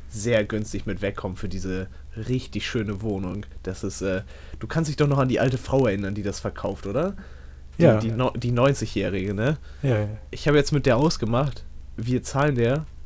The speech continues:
Speaker 1: zweitausendvierhundert Euro im Monat, bis sie stirbt, und dann gehört die Wohnung uns. Und die ist halt schon neunzig. Wie alt will die denn bitte werden?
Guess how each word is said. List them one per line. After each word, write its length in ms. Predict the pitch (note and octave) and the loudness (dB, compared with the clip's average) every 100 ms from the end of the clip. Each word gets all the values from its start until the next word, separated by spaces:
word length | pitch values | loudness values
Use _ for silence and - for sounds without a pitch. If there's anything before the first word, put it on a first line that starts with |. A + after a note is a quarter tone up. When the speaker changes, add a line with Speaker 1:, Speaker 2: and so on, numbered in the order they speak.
| - - | -10 -8
Speaker 1:
zweitausendvierhundert 960 | - C3+ C#3+ D#3 C#3+ C#3 - C3+ C3 | 2 4 6 4 2 0 0 2 2
Euro 440 | - C#3 A2 G#2+ C#3+ - | 4 4 4 0 -4 -8
im 140 | A#2 A2+ | -4 -2
Monat, 440 | A2 A2 C3+ - - - - - - - - | 0 0 -2 -4 -14 -16 -16 -16 -16 -16 -2
bis 160 | C#3+ - | 0 0
sie 100 | C#3+ | -2
stirbt, 460 | - C3 A#2+ - - | 2 2 2 0 -6
und 80 | B2+ | 0
dann 140 | C3 | 0
gehört 200 | A#2+ A#2 | 2 0
die 140 | A#2+ A2+ | 0 -2
Wohnung 260 | A#2 A2 | -2 -4
uns. 340 | - A2 - - - - - - | -4 -6 -6 -12 -18 -18 -18 -2
Und 240 | C#3 C3+ | -2 2
die 60 | C3+ | 0
ist 160 | B2 B2 | 2 0
halt 100 | A2+ | 0
schon 280 | A#2 G#2+ | 0 0
neunzig. 500 | G#2+ A2+ A2+ G#2 - - | 2 2 2 -2 -4 -4
Wie 220 | C#3+ A2+ | -2 4
alt 220 | A#2 A#2 | 4 4
will 100 | B2 | 2
die 120 | A#2 | 2
denn 180 | G#2+ G#2 | 2 0
bitte 240 | A2 G#2+ G2+ | 0 -4 0
werden? 340 | G2+ F#2+ | 0 -2